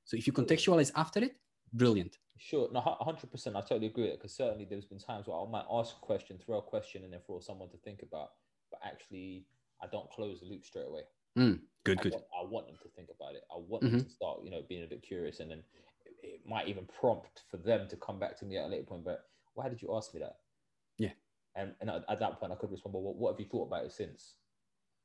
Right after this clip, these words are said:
Speaker 1: Mm-hmm.
Speaker 2: And just really kind of, and, and, and, you know, but I think, you know, you make a point there, and I think it is important. You know, if you're gonna open that loop, you do have to close it at some point. Otherwise, that curious, curiosity will always just kind of be there, and you, it, it, in some cases, you'll kill the cat.
Speaker 1: Yeah,
Speaker 2: Um,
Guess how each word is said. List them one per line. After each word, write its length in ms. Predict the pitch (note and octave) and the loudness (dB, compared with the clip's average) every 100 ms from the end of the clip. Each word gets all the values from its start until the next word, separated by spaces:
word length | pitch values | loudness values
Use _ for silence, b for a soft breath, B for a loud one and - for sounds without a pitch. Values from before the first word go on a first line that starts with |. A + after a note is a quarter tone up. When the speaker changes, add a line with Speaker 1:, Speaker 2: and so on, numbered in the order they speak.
| A#2 | 2
Speaker 1:
Mm-hmm. 140 | G#2+ | 4
Speaker 2:
And 200 | A#2+ - - | 2 -2 -10
just 180 | G2+ - | -10 -8
really 360 | G2 A2 G2+ G2 | 0 2 2 -2
kind 240 | G#2+ F#2+ | -4 -2
of, 120 | F2+ - | -2 -4
and, 120 | F#2 | -8
and, 220 | F2 F2+ - | -8 -10 -8
and, 200 | F#2+ - - | -10 -10 -6
you 100 | F#2+ | -6
know, 120 | E2 - - - | -6 -10 -10 -4
but 60 | |
I 60 | F#2+ | -2
think, 300 | - A2+ G#2 | 0 -2 -2
you 140 | D2+ | -2
know, 80 | G#2 | -2
you 160 | G2 G2+ | -2 -2
make 160 | G#2+ | -2
a 40 | - | -2
point 220 | - E2+ | -4 -4
there, 60 | F2+ | -4
and 100 | F#2 | -6
I 40 | |
think 220 | - G2 | -8 -10
it 40 | - | -8
is 180 | F#2 F#2 | -6 -8
important. 400 | F2 F#2 E2+ E2+ | -8 -8 -6 -8
You 80 | |
know, 60 | E2+ | -8
if 80 | G2+ | -6
you're 60 | G2 | -4
gonna 160 | E2 | -2
open 260 | G2+ - F2 | -2 -2 -8
that 140 | D#2 | -8
loop, 180 | F2+ F#2 - | -10 -12 -14
you 100 | F2+ | -8
do 160 | G#2+ G2 | -6 -6
have 140 | F2 | -8
to 80 | - | -8
close 260 | - F2+ D#2+ | -6 -6 -6
it 80 | |
at 80 | D#2 | -8
some 220 | - F#2 | -8 -10
point. 200 | G2 E2 | -8 -10
Otherwise, 280 | E2+ F2 E2 | -6 -6 -4
that 160 | - - | -8 -6
curious, 520 | A#2 G#2+ A#2 - - b b b - | -2 0 -2 -8 -20 b b b -6
curiosity 640 | A#2+ A2 A2 A2 - F2+ | 0 4 4 2 -2 -6
will 300 | F#2+ G#2 G2 G2+ | -2 0 0 -2
always 320 | G2 G2 F2+ | -2 -2 -8
just 160 | F#2+ | -12
kind 160 | - F#2+ | -8 -10
of 80 | F2 | -6
be 140 | G#2+ | -6
there, 140 | F#2+ F2+ | -4 -6
and 80 | F#2 | -8
you, 260 | D#2+ G2+ - | -6 -6 -6
it, 20 | - - | -8 -10
it, 60 | G2 | -12
in 100 | F#2 | -4
some 200 | A2+ G#2+ | -4 -2
cases, 300 | B2+ A#2 F#2+ | -4 -4 -6
you'll 140 | F#2+ | -6
kill 180 | - G#2 | -2 -2
the 80 | F#2 | -2
cat. 280 | B2 G2 - b b b b | -4 -4 -6 b b b b
Speaker 1:
Yeah, 280 | A#2 C#3+ F#3 | 8 10 10
Speaker 2:
Um, 140 | F2+ | 4